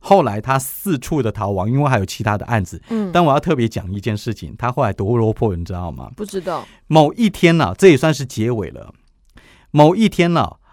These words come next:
Speaker 1: 呃，警方啊要查两个传播妹。
Speaker 2: 嗯。
Speaker 1: 因为那两个传播妹好像有线人告诉警方说，他们在摩铁里面拉 K。
Speaker 2: 嗯哼。
Speaker 1: 好，就是吸毒啦，哈。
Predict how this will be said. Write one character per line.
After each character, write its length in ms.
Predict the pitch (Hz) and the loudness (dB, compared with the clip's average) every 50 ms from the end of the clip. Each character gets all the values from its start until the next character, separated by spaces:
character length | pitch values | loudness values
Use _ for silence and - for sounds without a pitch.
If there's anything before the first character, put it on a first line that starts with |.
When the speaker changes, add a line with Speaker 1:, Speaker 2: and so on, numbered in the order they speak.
| _ - | _ -2
Speaker 1:
呃， 320 | 135 131 127 123 117 113 | 2 4 4 4 4 2
警 300 | 110 - - 135 120 107 | 0 -2 0 0 0 2
方 260 | 104 - 151 147 143 | 2 2 2 2 2
啊 160 | 135 120 85 - _ - | 0 -4 -4 -6 _ -2
要 140 | 147 151 | 0 0
查 400 | 143 - - 113 110 113 113 117 - - | 0 0 -2 -2 0 0 0 0 -2 -4
两 260 | 117 113 104 90 87 | -2 -2 -2 -2 -2
个 120 | - 98 - | -6 -8 -8
传 260 | - - 98 95 92 | -8 -8 -8 -8 -8
播 220 | 90 - 98 92 95 | -8 -6 -6 -6 -4
妹。 240 | 104 104 92 85 - _ _ - | -4 -6 -6 -6 -10 _ _ -4
Speaker 2:
嗯。 300 | 262 247 220 180 214 202 _ _ | -2 -2 -2 -4 -8 -14 _ _
Speaker 1:
因 180 | - 196 208 214 | 4 6 6 6
为 140 | 220 214 208 | 6 4 2
那 120 | 208 208 | 2 2
两 180 | 196 165 135 98 | 2 2 2 0
个 120 | 98 110 | -2 -2
传 200 | - - 117 107 | -2 -2 -2 -2
播 140 | 110 113 120 | 0 0 0
妹 160 | 127 131 120 | 0 0 0
好 160 | 95 107 113 | 0 0 0
像 220 | 151 196 226 147 131 | 0 2 0 0 -2
有 160 | - 117 110 | -2 -2 -2
线 300 | 113 - - - 190 175 | -2 -2 0 0 2 2
人 120 | 135 107 113 | 2 0 0
告 160 | 120 135 131 | 0 0 -2
诉 140 | 120 139 123 | 0 -2 -4
警 220 | - - 90 85 | -4 -4 -8 -6
方 180 | - 101 101 101 | -6 -4 -6 -4
说， 380 | - - 101 101 98 98 - _ _ - - - - | -4 -4 -4 -4 -4 -6 -8 _ _ -20 -20 -20 -8
他 160 | - 139 131 | -2 0 2
们 120 | 131 123 117 | 2 2 2
在 500 | - 139 127 120 117 107 98 95 92 - _ _ - | 2 2 2 2 2 2 0 -2 -6 -10 _ _ -4
摩 240 | - 104 110 123 127 | 0 2 2 2 0
铁 180 | - - 92 | 0 -2 -4
里 200 | 90 87 87 87 | -2 -2 -2 -2
面 200 | 98 110 110 101 | -2 -2 -2 0
拉 220 | 107 113 101 104 104 | 0 0 0 0 -2
K。 320 | - - 104 98 95 107 - _ _ _ | -4 -6 -6 -6 -6 -8 -12 _ _ _
Speaker 2:
嗯 200 | - 247 254 262 | -4 -2 -2 -2
哼。 200 | 294 311 320 359 | -2 -4 -6 -4
Speaker 1:
好， 140 | 381 104 95 | -4 -4 -2
就 140 | - 135 139 | 2 4 4
是 60 | 131 | 4
吸 280 | - - - - 147 143 | 4 2 -2 -2 -2 -2
毒 280 | 135 - 110 85 98 | -2 -2 -4 -4 -4
啦， 180 | 95 87 87 98 | -8 -10 -10 -10
哈。 240 | - 101 92 87 80 | -10 -10 -8 -10 -10